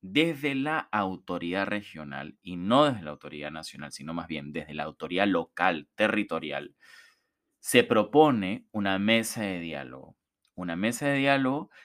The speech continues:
que congregó treinta y siete actores, entre los cuales se encontraban naturalmente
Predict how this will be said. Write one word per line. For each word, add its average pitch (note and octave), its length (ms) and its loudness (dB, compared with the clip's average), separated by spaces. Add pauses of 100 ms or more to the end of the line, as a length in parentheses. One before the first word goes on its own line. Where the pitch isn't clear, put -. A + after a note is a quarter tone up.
que G#2+ 160 -2
congregó A2 600 4
treinta G#2+ 440 -2
y E2+ 100 -4
siete G2+ 360 -4
actores, - 580 -4 (640)
entre A2 220 -2
los G#2+ 140 -2
cuales A#2+ 300 4
se B2 60 -2
encontraban G2 720 2
naturalmente F2 960 -6